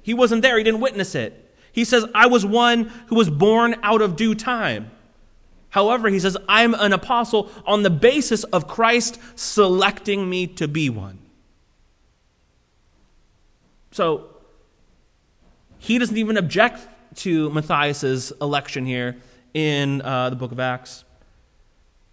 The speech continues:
Now, in the book of Revelation, we see that the names of the apostles are written on the foundation of the city. Whose name's gonna be there for number twelve? I don't know. I guess we'll find out when we get there.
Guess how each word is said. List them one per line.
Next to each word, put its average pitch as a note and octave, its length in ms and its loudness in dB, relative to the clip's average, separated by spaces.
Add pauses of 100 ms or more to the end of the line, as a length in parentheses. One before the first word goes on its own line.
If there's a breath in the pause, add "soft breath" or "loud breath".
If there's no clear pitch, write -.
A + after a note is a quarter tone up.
(140)
Now, D3 360 -2 (160)
in D3+ 80 -2
the D#3 40 -2
book E3 140 -2
of D3+ 80 -6
Revelation, D3+ 500 -2
we D3 80 -4
see D3+ 200 -6
that C#3 140 -6
the - 40 -12
names C3+ 320 -4
of C3+ 80 -6
the C3+ 80 -4
apostles C3+ 420 -6
are B2+ 100 -6
written C3 260 -8
on B2+ 100 -6
the A#2+ 80 -8
foundation B2 540 -6
of A#2 80 -8
the A#2+ 60 -12
city. D3+ 520 -6
Whose C#3 160 -6
name's C3 300 -6
gonna B2 180 -6
be C3+ 160 -6
there C#3 140 -4
for C#3 100 -12
number B2 220 -6
twelve? C3+ 420 -4 (1500 soft breath)
I B2 140 -2
don't B2+ 120 0
know. A2 180 -2 (560 loud breath)
I - 60 -12
guess B2 100 -2
we'll B2 80 -4
find A#2+ 200 -2
out A2+ 100 -2
when A2+ 80 -4
we A2+ 40 -4
get A2 160 -4
there. A2+ 240 -8